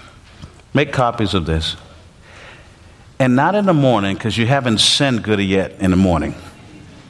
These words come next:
But in the afternoon, after five, when you've come home, before you're sleepy, I want you to sit down and ask and answer these questions for yourself.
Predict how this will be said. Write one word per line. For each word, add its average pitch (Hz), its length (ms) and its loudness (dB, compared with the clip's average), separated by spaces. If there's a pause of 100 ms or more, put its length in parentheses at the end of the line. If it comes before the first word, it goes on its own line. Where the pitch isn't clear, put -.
(960)
But 131 140 2
in 151 100 4
the 190 120 4
afternoon, 135 720 2
after 131 280 -2
five, 120 380 2
when 110 120 -2
you've 107 140 -2
come 117 220 0
home, 107 300 4
before 104 260 0
you're 107 140 0
sleepy, 87 500 -2 (1160)
I 151 100 2
want 254 320 2
you 175 60 4
to 113 100 2
sit 139 340 2
down 101 320 -2
and 90 160 -4
ask 120 480 -4 (100)
and 104 160 -2
answer 104 320 -4
these 98 220 0
questions 98 460 -2
for 92 160 -2
yourself. 82 600 0